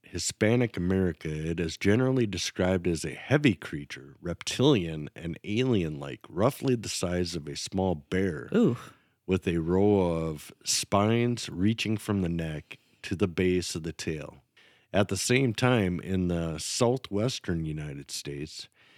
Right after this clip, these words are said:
Speaker 1: it is depicted as more of dog-like. Initial sightings and accompanying descriptions first occurred in Puerto Rico in nineteen ninety-five.
Speaker 2: So that's pretty current.
Speaker 1: Pretty current, yeah.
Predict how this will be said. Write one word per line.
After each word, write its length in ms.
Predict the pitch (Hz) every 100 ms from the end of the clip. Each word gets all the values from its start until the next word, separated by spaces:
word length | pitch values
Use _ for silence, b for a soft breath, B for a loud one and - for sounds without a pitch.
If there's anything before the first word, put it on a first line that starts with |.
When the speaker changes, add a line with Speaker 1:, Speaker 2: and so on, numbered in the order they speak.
| b b b
Speaker 1:
it 220 | - 127 135
is 200 | 113 -
depicted 520 | 92 - 107 - 90
as 240 | 87 -
more 260 | 87 90 87
of 200 | 73 -
dog-like. 880 | 82 85 95 87 76 69 - - - -
Initial 440 | 90 107 - 101
sightings 720 | - - 101 101 98 98 90
and 440 | - 87 85 82 78
accompanying 840 | - 110 107 107 101 90 87 58 -
descriptions 1000 | 85 - - 135 - 82 78 80 - - b b b b b
first 460 | - 143 147 -
occurred 400 | 110 - 117 110
in 180 | 95 78 -
Puerto 320 | 107 95 82
Rico 560 | 85 107 - 78 67 -
in 360 | - 92 80 71
nineteen 420 | 87 98 - 107
ninety-five. 720 | 95 90 82 73 80 65 - -
Speaker 2:
So 80 | -
that's 180 | 196 -
pretty 220 | - 240
current. 720 | - - 185 226 135 - -
Speaker 1:
Pretty 220 | - 95 135
current, 420 | 117 123 90 60
yeah. 300 | 82 76